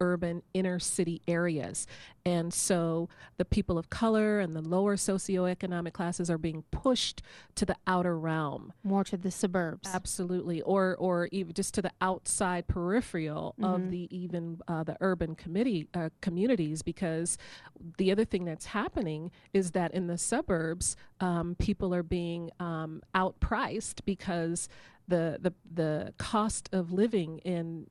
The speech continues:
Speaker 1: um, in the suburbs, uh, does not always support the lower socioeconomic groups. And so that's also influencing the, the need for affordable housing and, um, the number of,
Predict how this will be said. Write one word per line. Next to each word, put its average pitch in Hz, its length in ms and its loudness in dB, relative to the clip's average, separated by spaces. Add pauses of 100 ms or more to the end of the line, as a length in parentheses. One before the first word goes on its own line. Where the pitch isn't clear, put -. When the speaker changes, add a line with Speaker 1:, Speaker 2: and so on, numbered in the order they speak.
(140)
Speaker 1:
um, 180 400 -4
in 185 120 2
the 175 80 -2
suburbs, 165 840 0 (360)
uh, 185 120 -6 (100)
does 196 260 4
not 180 380 0
always 180 640 2
support - 880 0 (240)
the 180 80 4
lower 175 440 2
socioeconomic 165 1080 -2
groups. 156 340 -4
And 170 180 -4
so 165 400 0 (200)
that's 190 200 0
also 185 460 0
influencing 190 840 -2 (320)
the, 190 440 2
the 190 100 6
need 190 380 2
for 180 380 2
affordable 151 520 0
housing 214 800 0 (340)
and, 160 600 2
um, 165 260 -2
the 170 100 2
number 180 680 2
of, 165 260 -2